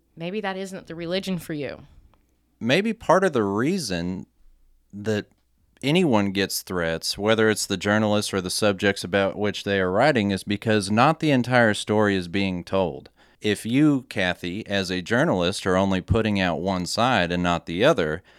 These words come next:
Speaker 2: that leads a lot of people to believe things that simply aren't true.
Speaker 1: Just like readers need to have an objective point of view when it comes to journalism.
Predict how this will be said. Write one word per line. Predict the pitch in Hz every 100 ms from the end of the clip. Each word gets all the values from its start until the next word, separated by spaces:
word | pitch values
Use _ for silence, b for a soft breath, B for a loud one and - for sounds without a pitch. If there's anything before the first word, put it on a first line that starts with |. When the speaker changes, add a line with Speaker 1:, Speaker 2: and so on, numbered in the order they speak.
| b
Speaker 2:
that | 151 143
leads | 131 123 101
a | 87
lot | 92 123
of | 123
people | - 151 165 95
to | - 101
believe | 95 95 117
things | - 90 95 101
that | -
simply | - 95 - 98
aren't | 98 98
true. | - 151 104 - B B
Speaker 1:
Just | 196 214 -
like | 190 185
readers | 170 196 262 254 190 165
need | 160 160 202
to | 247
have | - 151 139 139 185 -
an | 165
objective | 160 135 - 143 143 - 175 180 208 - _ b b _
point | - 185 175
of | 226
view | 196 170 156 165 240 - b
when | 180 185
it |
comes | - 156 165
to | -
journalism. | 220 302 294 160 135 135 92